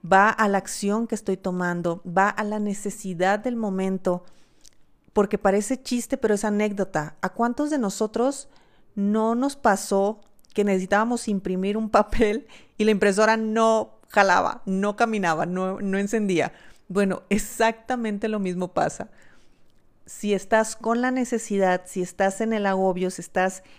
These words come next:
en ese punto donde ya en este momento lo necesito,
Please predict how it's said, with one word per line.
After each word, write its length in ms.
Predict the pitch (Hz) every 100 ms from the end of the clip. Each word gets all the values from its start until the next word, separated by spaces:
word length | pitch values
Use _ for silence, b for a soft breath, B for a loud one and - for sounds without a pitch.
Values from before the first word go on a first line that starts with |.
| B
en 240 | 190 190 202
ese 280 | 202 -
punto 640 | 208 - 226 226 214 214 208
donde 460 | 202 185 175 175 -
ya 560 | 160 196 202 208 -
en 160 | 202 190
este 240 | 190 190
momento 420 | 208 190 185 185 202
lo 100 | 196
necesito, 760 | 180 170 - 208 208 202 233